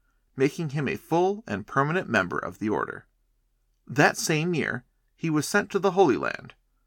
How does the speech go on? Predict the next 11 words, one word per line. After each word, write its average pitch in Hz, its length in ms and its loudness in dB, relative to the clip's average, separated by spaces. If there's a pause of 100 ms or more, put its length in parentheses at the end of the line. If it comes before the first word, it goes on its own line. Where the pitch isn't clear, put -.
(240)
further 180 320 2
setting 165 300 -2
the 165 100 -4
stage - 420 -2
for 104 140 -8
his 98 200 -6
future - 340 -8
career. - 480 -6 (600)
There 170 240 8
is 143 120 4
a 101 140 -2